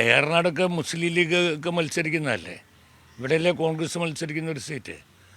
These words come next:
അപ്പോൾ ആ സീറ്റ് കഴിഞ്ഞ ഇരുപത്തഞ്ച് വർഷമായിട്ട് പരാജയപ്പെടുന്ന സീറ്റല്ലേ. അപ്പോൾ ആര് നിന്നാലും വിജയിക്കാനുള്ള പ്രവർത്തനമല്ലേ ആരായാലും നടത്തുന്നത്. കെ പി നൗഷാദ് അലി ആയാലും ഞാനായാലും നടത്തുന്നത് X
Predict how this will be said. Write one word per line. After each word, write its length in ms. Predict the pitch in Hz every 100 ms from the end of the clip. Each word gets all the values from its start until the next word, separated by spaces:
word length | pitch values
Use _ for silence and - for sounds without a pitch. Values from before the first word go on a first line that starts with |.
| - - -
അപ്പോൾ 140 | 98 120
ആ 20 | 139
സീറ്റ് 280 | 151 139 170 156
കഴിഞ്ഞ 220 | 160 160 170 160
ഇരുപത്തഞ്ച് 380 | 165 170 156 175
വർഷമായിട്ട് 420 | 160 170 175 170 151
പരാജയപ്പെടുന്ന 640 | 160 160 170 160 156 165 -
സീറ്റല്ലേ. 460 | 156 151 127 92 - - - - - - - -
അപ്പോൾ 200 | 98 113 113 117 98
ആര് 200 | 135 175 196
നിന്നാലും 360 | 190 196 202 202
വിജയിക്കാനുള്ള 640 | 180 185 180 196 196 196 180
പ്രവർത്തനമല്ലേ 640 | 180 175 131 185 180 170 127 - - - - - - - 113
ആരായാലും 380 | 131 156 175 170 170
നടത്തുന്നത്. 400 | 156 147 160 147
കെ 80 | 139 117
പി 80 | 156
നൗഷാദ് 320 | 156 143 160 160
അലി 100 | 165
ആയാലും 200 | 160 170 170
ഞാനായാലും 400 | 151 156 160 170
നടത്തുന്നത് 540 | 147 131 147 151 135 104 113 - - - - - - - - - -
X 40 | 123